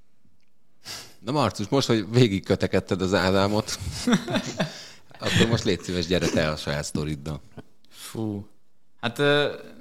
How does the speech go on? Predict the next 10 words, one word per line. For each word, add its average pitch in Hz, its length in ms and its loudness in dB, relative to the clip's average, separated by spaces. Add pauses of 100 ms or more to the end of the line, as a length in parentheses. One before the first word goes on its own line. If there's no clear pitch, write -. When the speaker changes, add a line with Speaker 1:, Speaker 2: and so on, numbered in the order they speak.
(120)
Speaker 2:
nekem 135 420 0
ez 131 180 -4
csak 139 180 -4
a 143 480 2 (500)
Norwich 117 320 0
Citynek 110 460 -2
az 113 280 6
előző 104 440 0
Premier 95 420 2
League 92 260 -6